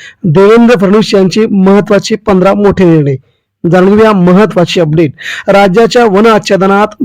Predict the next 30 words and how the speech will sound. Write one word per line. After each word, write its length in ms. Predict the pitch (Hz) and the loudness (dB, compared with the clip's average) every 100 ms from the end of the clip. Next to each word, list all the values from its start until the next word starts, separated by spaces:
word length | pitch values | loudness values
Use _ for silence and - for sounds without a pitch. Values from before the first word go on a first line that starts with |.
| - | -2
फक्त 320 | 226 208 - 196 185 - - - | -2 -2 0 0 0 -6 -20 -12
सोळाशे 680 | - 208 208 226 214 247 | -2 0 2 2 0 -2
चौरस 500 | 240 - 202 214 247 | -2 0 2 2 0
किलोमीटर 320 | - 196 180 175 | 0 -2 0 2
वाढ. 320 | 175 202 214 - _ _ - | 2 2 -2 -6 _ _ -4
भारतीय 480 | 175 190 185 240 240 | -2 0 -2 0 0
वन 180 | 214 | 0
सर्वेक्षण 460 | 220 214 208 - 202 170 | 0 0 0 0 -4 -2
अहवाल 380 | 170 196 214 208 - - - | 0 2 2 -2 -12 -20 -6
दोन 260 | 170 175 220 | -2 2 2
हजार 200 | 220 220 | 2 0
तेवीस 400 | - 190 202 208 | -2 -2 0 -2
चे 120 | 240 | -4
प्रकाशन. 640 | 233 190 185 170 185 131 123 _ _ _ _ | -2 0 0 0 -2 -2 -8 _ _ _ _
दोन 240 | 170 196 226 | -2 2 2
हजार 100 | 240 | 0
पंधरा 400 | 240 208 208 233 | 0 0 2 0
ते 200 | 240 214 | 2 -2
एकोणीस 280 | 180 202 208 | 0 -2 -2
च्या 140 | 202 | -4
कालावधीत 420 | - 202 220 190 180 - _ _ | -2 0 2 0 -2 -10 _ _
पाचशे 280 | - 226 240 | -4 -2 -2
कोटी 340 | 233 208 180 220 | -2 -2 -2 -2
वृक्ष 260 | 208 - | -2 0
लागवडीचा 500 | 202 185 185 185 196 | 0 0 0 0 -2
केला 300 | 180 185 175 | -4 -2 0
होता 300 | 170 170 185 | 0 0 -2
दावा, 400 | 165 190 170 139 - _ - - | -2 -2 -2 -2 -8 _ -18 -4
तो 80 | 214 | 0
दावा 300 | 202 190 | 2 2